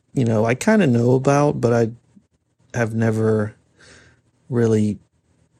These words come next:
delved into it. I mean, it's a book written by her, so it's gotta be a lot more detail-oriented. Plus, I think I read the,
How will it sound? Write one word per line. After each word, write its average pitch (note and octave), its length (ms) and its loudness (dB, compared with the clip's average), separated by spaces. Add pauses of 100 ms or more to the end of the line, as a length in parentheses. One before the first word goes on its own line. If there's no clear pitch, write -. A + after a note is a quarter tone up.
(560)
delved A2 380 0
into A2+ 360 0
it. C3 100 2
I B2+ 80 2
mean, B2+ 200 2
it's B2 220 0
a B2 80 2
book C3 260 -2
written A2+ 260 2
by G#2+ 140 0
her, G#2+ 240 -2
so G#2 240 -4
it's G#2 180 -2
gotta A2 240 -2
be G#2+ 420 -4 (1200)
a A#2+ 80 -2
lot A2 240 2
more G#2+ 380 0
detail-oriented. G#2 1040 -2 (120)
Plus, - 500 0 (1080)
I C3 100 0
think D#3 420 -2 (640)
I - 140 -2
read B2+ 300 0
the, A2 360 0